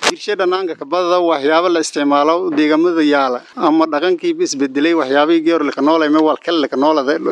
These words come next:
la isticmaalo la galay balaamay kasta oo umulaas shan hoob dhalow nagdaan saddex kumada cudurku waa kalamsi la raagaadaan yak yak dhiya maana nabar gobodo kaasoo sababo dhanaan jirshe ka badada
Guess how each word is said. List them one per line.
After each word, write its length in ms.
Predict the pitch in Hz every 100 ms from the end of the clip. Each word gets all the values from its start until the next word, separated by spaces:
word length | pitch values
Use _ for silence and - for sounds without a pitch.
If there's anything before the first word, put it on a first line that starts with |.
| 175 156
la 120 | 151
isticmaalo 500 | 151 - 147 147 160
la 100 | 170
galay 280 | 135 139 156 160 _
balaamay 380 | 143 160 175 214
kasta 440 | - 196 - - 190
oo 220 | 190 196
umulaas 360 | 165 165 185 - 160 -
shan 280 | - 190 175
hoob 240 | 175 202
dhalow 240 | 185 175 185
nagdaan 400 | 185 170 185 208
saddex 320 | - - 185 214
kumada 280 | 202 202 196
cudurku 280 | 185 190 185
waa 100 | 165
kalamsi 360 | 165 151 185 185
la 80 | 156
raagaadaan 560 | 165 139 131 135 123 - -
yak 160 | 151 160
yak 160 | 175 160 160
dhiya 160 | 139
maana 240 | 143 143 156
nabar 220 | 151 170
gobodo 320 | 175 135 135 135
kaasoo 340 | - 156 165 196
sababo 360 | 196 175 180 202 190
dhanaan 340 | 151 170 165 -
jirshe 320 | 139 - 190
ka 80 | 165
badada 320 | 143 156 139